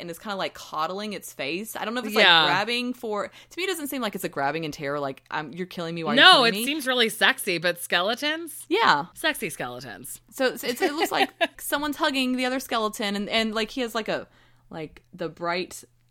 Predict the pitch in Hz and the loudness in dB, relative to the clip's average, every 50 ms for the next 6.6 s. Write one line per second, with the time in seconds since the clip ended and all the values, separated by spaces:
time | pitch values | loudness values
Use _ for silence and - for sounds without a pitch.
0 | _ _ _ _ - 170 170 175 165 170 175 170 175 170 135 147 143 147 160 123 | _ _ _ _ -20 -10 -4 -2 0 0 0 0 -2 -4 -4 -2 -2 -2 -2 -2
1 | 175 175 180 170 165 190 185 170 156 143 139 - - 226 311 370 269 185 151 147 | -4 -4 -4 -6 -6 -6 -6 -4 -4 -4 -4 -6 -6 -4 -2 -2 -2 -2 -4 -6
2 | 143 139 139 147 151 208 254 - 277 196 147 139 - - - 131 123 123 131 131 | -6 -8 -10 -10 -12 -12 -12 -12 -10 -8 -8 -8 -10 -8 -10 -8 -8 -8 -10 -10
3 | 139 170 196 208 202 156 135 135 233 254 269 302 349 359 269 208 175 165 165 175 | -10 -10 -8 -8 -8 -8 -6 -2 2 6 8 10 10 10 8 8 6 6 4 0
4 | 180 226 247 311 381 392 - - - 349 359 339 262 190 175 196 233 254 240 233 | -2 -4 -2 -2 -2 -2 -4 -4 -2 0 2 4 4 4 4 4 4 4 2 2
5 | 202 190 196 170 - - 160 151 - 147 233 233 240 - - 247 247 254 247 - | 2 0 0 0 0 -2 -2 -2 0 0 -2 -2 -4 -6 -8 -6 -6 -6 -6 -8
6 | 226 220 220 226 - - - 190 202 156 - | -8 -6 -6 -6 -8 -6 -6 -2 -2 -2 -4